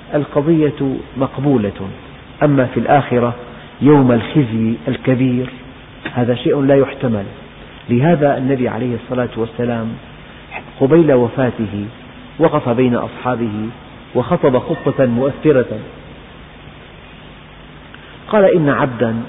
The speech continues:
خيره الله عز وجل بين زهرة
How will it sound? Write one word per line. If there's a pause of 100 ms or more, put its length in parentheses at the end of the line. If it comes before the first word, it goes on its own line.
(640)
خيره
الله
عز
وجل (400)
بين
زهرة